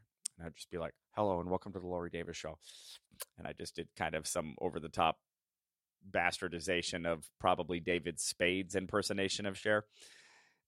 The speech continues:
And so Cher would say something, and then Lori Davis would repeat it, and then I would just confirm. So, oh gosh, like, what's a vocabulary word? Let's say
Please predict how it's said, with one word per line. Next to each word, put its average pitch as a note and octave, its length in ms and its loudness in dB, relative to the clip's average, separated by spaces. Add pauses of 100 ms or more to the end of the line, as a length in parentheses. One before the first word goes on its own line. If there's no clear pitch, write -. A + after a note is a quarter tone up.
(200)
And F#2+ 420 8 (100)
so B2 200 6
Cher C#3+ 280 10
would A#2+ 220 6
say C3 260 8
something, F2+ 640 4 (1040)
and A2 200 8
then G#2 300 10 (280)
Lori A#2 440 8
Davis A2+ 600 6
would G2 240 4
repeat C#3 420 0
it, F2 320 0 (300)
and G2+ 240 6
then F#2 300 6
I G2 160 6
would F#2 180 0
just F2+ 240 0
confirm. D#2+ 680 4 (480)
So, G2 520 10 (720)
oh D#2+ 200 -2
gosh, D#2 320 0
like, F2 180 2
what's G#2+ 160 4
a G2+ 60 0
vocabulary E2 760 4
word? D#2 300 0
Let's F2 200 0
say E2+ 220 4